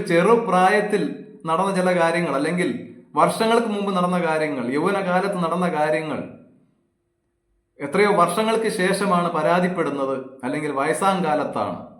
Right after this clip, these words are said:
അപ്പോൾ ഇതിന്റെ നാറ്റം അനുഭവിക്കേണ്ടി വരുന്നത് പണ്ട് മൺമറഞ്ഞവർ മുതൽ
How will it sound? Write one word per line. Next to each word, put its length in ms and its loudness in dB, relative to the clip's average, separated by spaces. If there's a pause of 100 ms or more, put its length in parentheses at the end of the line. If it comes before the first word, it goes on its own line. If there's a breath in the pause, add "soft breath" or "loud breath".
(880)
അപ്പോൾ 260 0
ഇതിന്റെ 200 0 (120)
നാറ്റം 420 0
അനുഭവിക്കേണ്ടി 680 2
വരുന്നത് 340 -2 (680 soft breath)
പണ്ട് 200 0 (140)
മൺമറഞ്ഞവർ 760 2 (120)
മുതൽ 220 0